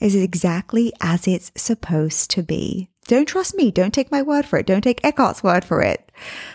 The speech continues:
Look back to your own past and your own history for proof.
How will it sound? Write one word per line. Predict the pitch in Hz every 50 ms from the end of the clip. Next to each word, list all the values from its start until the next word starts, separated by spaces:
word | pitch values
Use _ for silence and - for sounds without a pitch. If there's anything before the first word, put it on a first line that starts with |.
| - _ -
Look | 190 208 247 262 - -
back | - 208 196 202 - - - _ _ _ -
to | - - 175
your | 151 - - -
own | 185 190 202 214 226
past | - - - 165 156 151 160 - - - - - _ _ - - - _ -
and | 170
your | 165 - - - -
own | 165 165 160 160 160 175 175 _ _ _
history | _ _ - - 160 - - - - 165 160 160 156 156 160 - _ _ _ _ _ _ _ _ _ -
for | - 151
proof. | - - - - - - - - - -